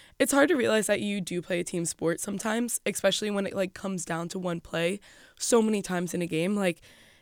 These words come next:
it could be, like, two outs, runner on second, and, like, if you don't score her, the game's over. And I think athletes, we break it down to it being, like, "I lost that game." Like, if I made a better throw, like, that girl wouldn't have scored, and, like, we would have won that game. Or if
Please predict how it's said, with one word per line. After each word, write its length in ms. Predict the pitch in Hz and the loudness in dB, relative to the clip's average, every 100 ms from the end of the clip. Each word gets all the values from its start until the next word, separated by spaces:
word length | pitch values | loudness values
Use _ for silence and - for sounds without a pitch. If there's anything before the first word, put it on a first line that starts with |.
| _ | _
it 100 | 226 | 0
could 160 | - 208 | 0 0
be, 160 | 220 | 4
like, 200 | 208 190 | 6 4
two 220 | - 220 202 | 2 0 2
outs, 220 | 190 - | 2 0
runner 240 | 202 190 | -2 2
on 120 | 185 | 0
second, 440 | 180 190 185 185 180 | 0 -2 -2 -2 -2
and, 160 | 180 185 | -2 -2
like, 180 | 170 - | -2 -4
if 140 | - | -4
you 80 | 220 | -2
don't 160 | 196 | -2
score 240 | 160 - 190 | -2 -4 -2
her, 120 | 170 | -2
the 80 | 165 | -2
game's 260 | 156 151 | -4 -4
over. 280 | 165 160 - - - - - | -4 -4 -6 -10 -18 -20 -2
And 360 | 220 220 214 196 - | 2 4 4 0 2
I 160 | 214 214 | 2 2
think 240 | - 240 - | 0 -2 2
athletes, 680 | 185 180 - 262 - - - | 0 0 -2 -2 -2 -4 -4
we 140 | 214 | -4
break 260 | 202 196 185 | -2 -2 -2
it 80 | 202 | -2
down 320 | 180 175 208 - | -2 0 -2 -2
to 340 | - 190 180 170 - - - _ - | -4 -2 -2 -4 -10 -20 -20 _ -2
it 140 | 202 | -2
being, 260 | - 214 208 | 0 0 2
like, 280 | 190 175 - - | 2 0 -4 -2
"I 180 | 202 196 | 2 4
lost 280 | 180 165 | 2 0
that 160 | - - | -2 -4
game." 320 | - - 208 - | -4 -6 -6 -6
Like, 160 | 214 208 | -4 -2
if 100 | - | 0
I 140 | 196 196 | 2 4
made 180 | 208 | 2
a 60 | 214 | 2
better 240 | 190 185 | 0 0
throw, 260 | 170 - 185 | -2 0 2
like, 200 | 208 190 | 0 -2
that 140 | 185 | -4
girl 220 | 170 175 175 | -2 -4 -2
wouldn't 200 | 175 170 | -2 -4
have 120 | 165 | -6
scored, 320 | - 170 185 | -4 -2 0
and, 100 | 190 | 0
like, 160 | 170 165 | -4 -4
we 100 | 190 | -6
would 140 | 185 180 | -4 -4
have 80 | |
won 160 | 170 165 | -4 -4
that 160 | - - | -6 -8
game. 240 | - - - - - _ | -10 -12 -16 -20 -20 _
Or 180 | 196 202 | 4 4
if 140 | 190 | 4